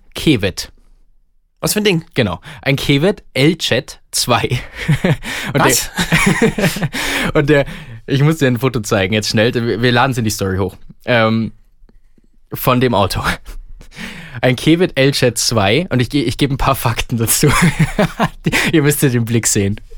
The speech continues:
Speaker 2: Was zur Hölle?
Speaker 1: Ja, genau. Ähm, wurde zwischen neunzehnhunderteinundneunzig und neunzehnhundertachtundneunzig produziert. Reichweite circa fünfzig Kilometer.
Speaker 2: Das ist ein E-Fahrzeug?
Speaker 1: Ist ein E-Fahrzeug.
Speaker 2: Nein.
Speaker 1: Doch. Und, ähm,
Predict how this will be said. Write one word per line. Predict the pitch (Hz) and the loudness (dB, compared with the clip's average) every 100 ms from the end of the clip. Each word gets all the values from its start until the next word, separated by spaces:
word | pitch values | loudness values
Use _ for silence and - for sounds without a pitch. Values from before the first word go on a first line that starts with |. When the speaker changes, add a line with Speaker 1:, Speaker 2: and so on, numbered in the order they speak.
| - - | -16 -10
Speaker 2:
Was | - 208 185 - | -6 -4 -2 0
zur | 214 208 | 0 2
Hölle? | 185 277 339 - 139 | 0 0 0 0 2
Speaker 1:
Ja, | 127 | 2
genau. | 123 107 92 - - 170 - | 2 0 -2 -8 -12 -12 -2
Ähm, | 143 131 131 127 - - | 2 4 2 0 -4 -12
wurde | 131 151 | -2 0
zwischen | 170 190 156 | 0 0 2
neunzehnhunderteinundneunzig | 143 156 - - 143 180 156 156 | 2 2 0 -2 0 2 2 2
und | 127 | 0
neunzehnhundertachtundneunzig | 123 117 123 131 - 127 120 120 | 0 0 -2 -4 -2 0 0 -2
produziert. | - 107 101 - 190 - - | -2 -2 -2 0 0 0 -2
Reichweite | 120 151 151 139 131 | 0 2 2 0 0
circa | - 131 113 | -2 0 0
fünfzig | - 117 - 117 | 0 -2 -2 -6
Kilometer. | - 156 160 160 170 180 - | -2 2 2 2 2 0 -2
Speaker 2:
Das | - 147 | -2 0
ist | 330 | 2
ein | 330 | 4
E-Fahrzeug? | - 339 440 403 381 - - _ _ 156 | 4 2 2 4 2 0 -10 _ _ 0
Speaker 1:
Ist | 156 196 | 2 2
ein | 202 | 2
E-Fahrzeug. | 220 - 92 - 120 220 - | 2 0 -2 0 0 0 0
Speaker 2:
Nein. | 127 151 160 120 | 2 4 4 4
Speaker 1:
Doch. | 123 - - - _ _ _ _ | 2 0 -4 -18 _ _ _ _
Und, | - 135 143 - - | 2 2 2 0 0
ähm, | 123 120 117 | 2 4 2